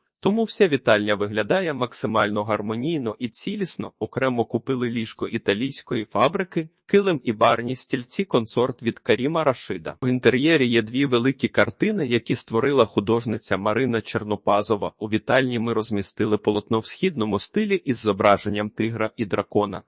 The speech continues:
сильне і активне за змістом, але в приглушеної стриманої колірній гамі.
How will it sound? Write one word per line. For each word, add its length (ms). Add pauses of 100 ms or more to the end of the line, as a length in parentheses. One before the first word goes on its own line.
сильне 520
і 220
активне 500
за 160
змістом, 640
але 240
в 100
приглушеної 720
стриманої 600
колірній 540
гамі. 420